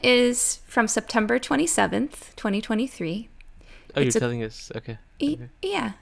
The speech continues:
Speaker 1: It's a quote
Speaker 2: Okay.
Speaker 1: tweet of Sarah Nakamura. Sarah Nakamura says,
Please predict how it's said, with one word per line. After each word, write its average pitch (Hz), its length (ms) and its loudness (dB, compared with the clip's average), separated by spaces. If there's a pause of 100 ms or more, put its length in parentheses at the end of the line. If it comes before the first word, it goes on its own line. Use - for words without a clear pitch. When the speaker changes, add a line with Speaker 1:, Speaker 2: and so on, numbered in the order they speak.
(220)
Speaker 1:
It's - 160 0
a 269 60 8
quote 262 380 6
Speaker 2:
Okay. - 80 -10
Speaker 1:
tweet 262 500 0
of 214 680 6 (720)
Sarah 214 320 6
Nakamura. 214 680 2 (400)
Sarah 220 280 4
Nakamura 220 600 4
says, 202 640 2